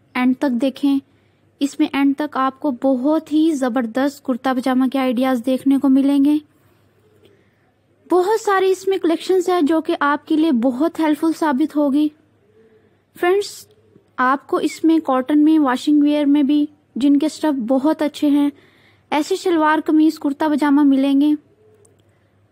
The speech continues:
अगर आप और फैब्रिक में चाहें तो वो भी आपको मिलेंगे। फ्रेंड्स, आपको पता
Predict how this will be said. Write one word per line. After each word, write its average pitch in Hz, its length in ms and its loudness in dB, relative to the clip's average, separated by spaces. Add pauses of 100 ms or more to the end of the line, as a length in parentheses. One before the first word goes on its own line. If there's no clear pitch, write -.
(640)
अगर 339 240 2
आप 381 260 0
और 311 220 2
फैब्रिक 403 460 0
में 403 120 -2
चाहें 349 420 0 (180)
तो 262 100 -2
वो 240 140 2
भी 277 180 2
आपको 285 300 -2
मिलेंगे। 277 480 2 (2250)
फ्रेंड्स, 392 300 -2
आपको 381 360 0
पता 381 300 -2